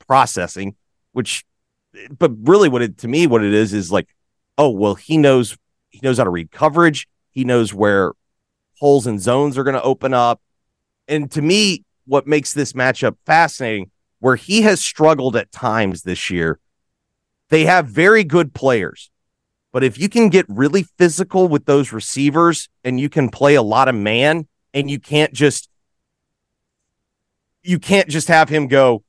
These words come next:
"All right, this is, this is where the hole in the zone is gonna be. This is where I've gotta throw the football on this step."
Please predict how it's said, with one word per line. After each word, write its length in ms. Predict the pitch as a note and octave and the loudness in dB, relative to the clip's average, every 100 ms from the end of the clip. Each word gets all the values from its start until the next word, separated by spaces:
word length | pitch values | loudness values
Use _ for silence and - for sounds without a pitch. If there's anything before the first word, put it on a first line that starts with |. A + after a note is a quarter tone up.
| _ _ - | _ _ 0
"All 100 | C#3+ | 2
right, 240 | B2+ F#2+ | 2 -2
this 280 | A#2+ D3 E3 | -4 -2 0
is, 320 | D#3+ B2+ - _ | 0 -2 -6 _
this 320 | A#2 C#3 D3+ | -8 -4 -2
is 160 | E3 C3+ B2 - _ | 0 -2 -4 -10 _
where 500 | B2+ C3 B2+ B2 - - | 2 4 4 2 -4 -8
the 100 | A#2+ | -6
hole 280 | C3+ C#3+ | -2 0
in 60 | C#3 | 0
the 60 | A#2 | 2
zone 280 | A#2+ A#2+ | 2 2
is 80 | A2 | -2
gonna 160 | B2+ A2+ | -4 -2
be. 140 | A#2 | -2
This 180 | A2 A2+ | -2 -4
is 100 | B2 | -2
where 140 | B2 | 2
I've 100 | B2 | 2
gotta 180 | A2+ A#2 | 2 -2
throw 160 | A2+ B2+ | -2 -4
the 80 | A2+ | -4
football 600 | A2+ G#2 A2+ G#2+ G#2+ - _ _ - | -6 -4 2 4 4 0 _ _ -4
on 160 | A#2 A2+ | -2 0
this 160 | B2 | -2
step." 460 | - - C3 A#2 | -4 0 2 2